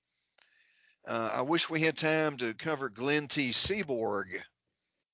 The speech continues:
who was chairman of the Atomic Energy Commission. He, uh, was the inventor of, um, the discoverer of certain isotopes and elements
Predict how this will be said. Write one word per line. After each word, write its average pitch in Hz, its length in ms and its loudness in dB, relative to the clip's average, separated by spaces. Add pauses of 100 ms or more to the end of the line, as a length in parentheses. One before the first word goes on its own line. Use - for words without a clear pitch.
(400)
who 135 120 -4
was 131 200 0
chairman 156 480 2
of 123 80 -4
the 117 80 -2
Atomic 143 440 2
Energy 143 460 -2
Commission. 127 720 -2 (1040)
He, 127 520 2
uh, - 440 -18
was 120 200 0
the 135 100 0
inventor 135 540 2
of, 113 180 -6
um, 101 380 -4 (640)
the 101 100 -10
discoverer 139 800 6
of 113 120 -2
certain 127 500 0
isotopes 135 680 0
and 107 100 -8
elements 123 580 0